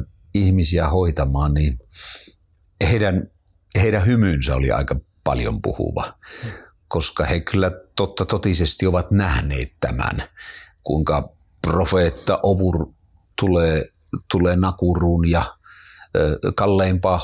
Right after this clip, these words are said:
hotelliin, ja, ja hänen opetuslapsensa ja siellä asuvat naiset lakasevat kadun valmiiksi hänen edessään, ja punainen matto levitetään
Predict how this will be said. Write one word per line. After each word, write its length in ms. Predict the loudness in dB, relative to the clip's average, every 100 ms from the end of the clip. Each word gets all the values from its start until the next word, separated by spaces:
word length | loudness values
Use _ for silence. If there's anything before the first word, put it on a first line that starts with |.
| -2
hotelliin, 680 | 0 2 4 2 4 4
ja, 240 | 4 2 0
ja 260 | 0 2 0
hänen 360 | 0 0 2 0
opetuslapsensa 1040 | 2 0 0 0 0 0 0 2 2 2
ja 180 | 2 2
siellä 360 | 2 2 2 2
asuvat 420 | 2 2 2 0 -4 -14 -14 -16 -6 -2
naiset 520 | 0 2 2 0 0
lakasevat 640 | 0 0 0 0 0 0 -2
kadun 460 | -2 0 2 2 2
valmiiksi 600 | 2 2 2 0 0 2
hänen 280 | 2 2 0
edessään, 640 | 0 2 2 0 0 2 2
ja 180 | 0 -2 -12 -8 0
punainen 500 | 2 2 2 4 4
matto 460 | 2 -2 -2 0
levitetään 720 | 2 0 0 -2 -2 -2 -2